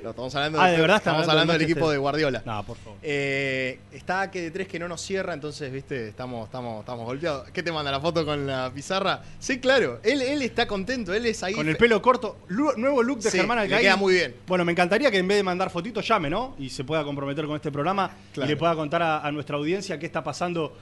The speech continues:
Speaker 2: con, con Independiente en la práctica abierta de fútbol. ¿Cuánta gente tenemos del otro lado? Gian o Dian.
Speaker 1: Mil quinientas casi, no, no me boludez, viejo.
Speaker 2: ¿Por qué?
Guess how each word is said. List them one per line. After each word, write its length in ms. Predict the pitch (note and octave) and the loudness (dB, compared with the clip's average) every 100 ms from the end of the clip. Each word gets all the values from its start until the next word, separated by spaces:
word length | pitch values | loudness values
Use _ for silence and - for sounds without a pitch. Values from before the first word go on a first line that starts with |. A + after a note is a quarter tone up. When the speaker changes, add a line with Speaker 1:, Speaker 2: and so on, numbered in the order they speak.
| - - - | -20 -20 -20
Speaker 2:
con, 560 | - C#3+ C#3 C3+ C3+ C#3 | -8 -2 -2 -2 -4 -6
con 140 | C#3 D3+ | -4 -2
Independiente 440 | D3 C#3+ D#3+ F3 | -2 -2 -4 -2
en 60 | D#3 | -2
la 100 | C#3 | -2
práctica 320 | D#3+ D3 D3 | -4 -4 -4
abierta 260 | D3+ D3+ | -4 -4
de 100 | C#3+ | -4
fútbol. 400 | C3+ C3+ A2+ G#2+ G#2 - - | -6 -8 -4 -4 -6 -14 -8
¿Cuánta 220 | - C4 B3+ | 0 2 2
gente 180 | B3 A3 | 0 0
tenemos 220 | G#3+ G3+ | 0 -2
del 80 | F#3+ | -2
otro 140 | F#3 | 0
lado? 160 | F3 C#3+ | 0 0
Gian 560 | - F3 F3+ F3 C#3 A2+ | -4 -2 -2 0 -4 -8
o 120 | C#3+ C3 | -8 -4
Dian. 440 | D#3 E3+ C#3 A2 - | -2 -2 -2 -8 -8
Speaker 1:
Mil 440 | F3+ G3+ G3+ G3 E3+ | -2 -2 0 -4 -4
quinientas 500 | F3+ F3 D#3+ C3 B2 | -2 0 0 -4 -4
casi, 240 | C3+ B2 | -6 -6
no, 100 | F#3+ A#3+ | -8 -8
no 80 | F4+ | -10
me 80 | F#4 | -6
boludez, 640 | C#3 A#2+ A#2+ A#2 A#2 A2 G#2 | -6 -8 -10 -10 -10 -12 -10
viejo. 180 | C3+ | -4
Speaker 2:
¿Por 140 | C3 B3+ | 0 2
qué? 340 | C4+ G#3 B2+ | 4 4 2